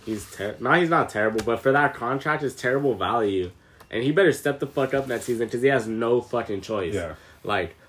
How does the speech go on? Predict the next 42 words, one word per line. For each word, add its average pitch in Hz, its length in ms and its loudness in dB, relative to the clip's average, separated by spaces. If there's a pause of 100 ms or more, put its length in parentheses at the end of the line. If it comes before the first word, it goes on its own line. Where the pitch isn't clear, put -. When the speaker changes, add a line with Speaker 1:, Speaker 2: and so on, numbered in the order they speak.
Speaker 1:
the 110 100 0
market 127 560 2
for 120 140 0
Ben 117 220 -2
Simmons 113 360 -2
is 92 120 -6
not 107 180 -2
looking 101 240 -4
pretty, 90 380 -4
you 101 140 0
know? 110 220 -2
You're 123 140 2
not 127 200 0
gonna 120 120 -2
get 107 140 -2
a 101 40 0
superstar. 98 640 -4 (380)
So 113 120 -2
you 131 320 4 (140)
have 120 340 0
to 113 80 -2
be 107 140 -4
that 98 180 -2
second 95 280 -8
option 90 360 -8
now. 82 200 -10 (200)
Like, 117 140 0
Speaker 2:
If 117 100 6
Speaker 1:
it's 117 80 -2
Speaker 2:
he 120 60 4
Speaker 1:
not 151 140 4
Speaker 2:
doesn't 156 280 4
step 135 280 0
up, 139 180 0
the 110 60 -6
market's 113 360 -4
gonna 113 160 -10
be 101 80 0
way 104 200 0
worse 110 240 -4
for 92 160 -8
him. 101 300 -6